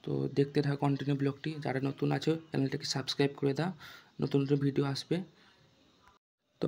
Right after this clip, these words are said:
finally রেস্টুরেন্ট চলে এসেছি, তো এখানে খাবো। তো রেস্টুরেন্টটা খুবই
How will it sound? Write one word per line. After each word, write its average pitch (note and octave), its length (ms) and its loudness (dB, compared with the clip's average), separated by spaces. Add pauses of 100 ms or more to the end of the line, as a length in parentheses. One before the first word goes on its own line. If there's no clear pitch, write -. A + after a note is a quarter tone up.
finally C#3 340 4 (100)
রেস্টুরেন্ট C#3+ 400 0
চলে C#3+ 200 4
এসেছি, - 240 -4 (240)
তো - 60 0 (120)
এখানে C#3+ 240 -2 (100)
খাবো। C3+ 260 0 (720)
তো - 60 0 (200)
রেস্টুরেন্টটা D3 480 -2
খুবই C#3+ 200 0